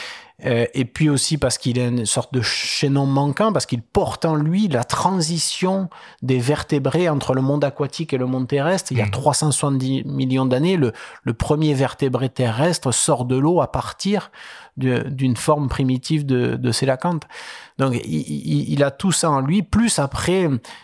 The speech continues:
Speaker 1: Il, il porte aussi ce côté inaccessible. Il est le symbole de l'inaccessibilité, euh, de, de ce monde sous-marin, parce que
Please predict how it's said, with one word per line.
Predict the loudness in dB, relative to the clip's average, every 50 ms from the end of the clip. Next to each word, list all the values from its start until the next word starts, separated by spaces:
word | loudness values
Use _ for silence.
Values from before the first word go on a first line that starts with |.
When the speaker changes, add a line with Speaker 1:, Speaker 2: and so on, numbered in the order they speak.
| _ _ _
Speaker 1:
Il, | -8 -6 -6 -6
il | -8 -10 -2
porte | -2 -2 -2 0 0
aussi | 0 0 2 0 0
ce | 0 0 -2
côté | -2 -2 -2 -4 0 0 0 2 2 2 2
inaccessible. | 2 2 2 2 2 0 -2 -2 0 0 0 0 -2 -2 -4 -4 -2 0 0 0 0 -2 -4 -6 -8 -8
Il | -8 -4 -2 -2
est | 0
le | 0 0
symbole | 0 0 0 0 2 2 2 2 2 2 2
de | 0 0
l'inaccessibilité, | 2 2 2 4 4 2 2 0 -2 -2 0 0 0 0 -2 -2 -4 -4 -4 -4 -4 -4 -6 -4 _ 2 4 4 4 4 4 2 2 0 -4 -12 -18 -18 -20 -20 -20 _ _ -4
euh, | -2 -2 -2 -2 -4 -4 -8 -10 -12 -14 -14 -12 -10 -8
de, | -6 -6 -6 -6
de | -4 -2 -2 -2
ce | 0 2
monde | 2 2 4 4 2
sous-marin, | 2 2 2 2 2 2 2 2 2 2 2 2
parce | 0 0 -2
que | -2 -2 0 0 0